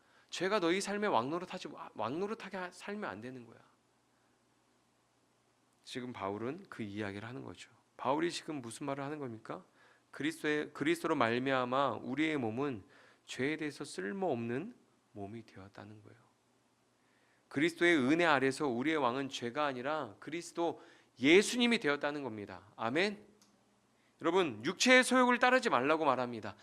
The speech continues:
탐심을 따라 행하지 말라고 말하는 것이죠. 왜냐하면 이 편지를 받는 그 로마 교회 안에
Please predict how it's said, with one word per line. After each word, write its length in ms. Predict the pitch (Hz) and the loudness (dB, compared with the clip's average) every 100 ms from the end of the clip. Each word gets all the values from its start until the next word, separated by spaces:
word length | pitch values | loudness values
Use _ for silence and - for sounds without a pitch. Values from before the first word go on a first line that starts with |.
| - _ | -20 _
탐심을 1000 | - 269 277 294 240 269 247 254 165 110 - - - _ | 0 2 4 4 4 4 6 6 6 2 -12 -20 -20 _
따라 260 | - 262 262 | 8 10 8
행하지 380 | 233 262 254 196 | 6 4 4 4
말라고 360 | 117 156 170 | 4 4 4
말하는 340 | 123 120 135 131 | 4 2 0 -2
것이죠. 460 | 110 - - 101 131 | -6 -8 -10 -12 2
왜냐하면 720 | 147 196 202 196 220 160 101 - - - | 6 8 8 8 4 2 -4 -14 -20 0
이 240 | 202 269 | 2 4
편지를 440 | 254 277 254 269 247 | 4 4 6 4 6
받는 580 | 190 190 202 214 160 | 6 6 6 4 4
그 100 | - | 2
로마 520 | 247 202 202 247 240 226 | 4 8 10 12 10 6
교회 300 | 202 233 226 | 4 6 8
안에 540 | 160 180 233 160 - | 8 6 4 4 0